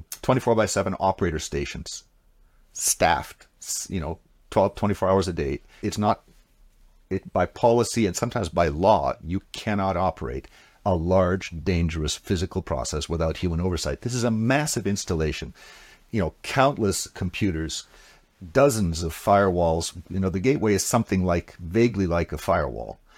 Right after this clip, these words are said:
How many gateways are there in the entire place? There might be thirty firewalls on the industrial side and another twenty firewalls on the I T side and one gateway.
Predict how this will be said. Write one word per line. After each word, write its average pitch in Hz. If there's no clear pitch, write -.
How 123
many 175
gateways 110
are 95
there 87
in 82
the 71
entire 90
place? -
There 87
might 120
be 107
thirty 143
firewalls 117
on 98
the 101
industrial 107
side 98
and 98
another 107
twenty 123
firewalls 107
on 95
the 95
I 107
T 113
side 98
and 85
one 85
gateway. 71